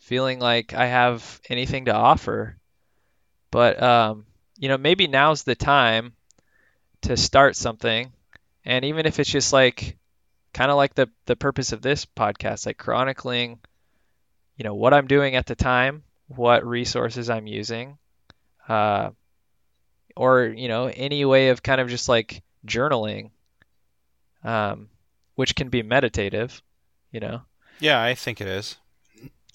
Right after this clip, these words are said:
Speaker 1: So, um, so I got this idea about starting a blog, basically. And, uh,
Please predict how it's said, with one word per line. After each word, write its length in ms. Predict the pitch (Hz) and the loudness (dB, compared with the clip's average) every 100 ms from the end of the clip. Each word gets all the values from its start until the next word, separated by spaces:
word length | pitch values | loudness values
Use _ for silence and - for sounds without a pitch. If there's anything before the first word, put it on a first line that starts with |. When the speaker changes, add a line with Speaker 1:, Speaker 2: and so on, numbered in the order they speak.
| - | -6
Speaker 1:
So, 500 | 160 165 151 143 135 _ _ _ _ _ - | 2 6 8 8 4 _ _ _ _ _ -4
um, 460 | 135 135 131 131 127 _ _ _ _ - | 0 2 2 -2 -12 _ _ _ _ -4
so 120 | 147 | 0
I 20 | |
got 160 | 185 240 | 2 2
this 140 | 180 | 2
idea 440 | 165 147 139 139 135 | 2 2 4 4 6
about 360 | 127 123 117 | 6 4 4
starting 360 | - 127 123 120 | 2 2 2 0
a 60 | 110 | -4
blog, 480 | 113 110 110 110 - | -4 2 2 0 -4
basically. 680 | 113 107 104 - 107 107 101 _ _ _ _ _ _ _ - | -8 -8 -10 -8 -6 -6 -8 _ _ _ _ _ _ _ -8
And, 400 | 123 123 120 120 | -2 0 0 2
uh, 340 | 117 110 107 | 4 4 0